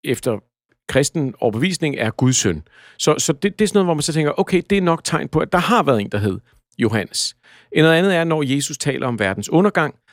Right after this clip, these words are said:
Verden er ikke gået under, jo længere, nu, nu er vi to tusind år efter, den er ikke gået under endnu.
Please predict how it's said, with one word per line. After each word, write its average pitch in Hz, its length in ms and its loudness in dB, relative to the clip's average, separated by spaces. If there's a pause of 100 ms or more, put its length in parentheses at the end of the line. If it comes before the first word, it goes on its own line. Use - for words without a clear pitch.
(280)
Verden 123 320 2
er - 40 -10 (100)
ikke 202 160 0
gået 175 180 6
under, 156 220 2
jo 135 120 0
længere, 135 440 2 (320)
nu, 135 200 0
nu 131 80 4
er 139 40 0
vi 120 80 0
to 131 200 -2
tusind 110 280 -2
år 98 60 0
efter, 147 260 0
den 117 120 -2
er 113 40 2
ikke 120 100 -2
gået 123 180 4
under 123 140 -2
endnu. 151 260 4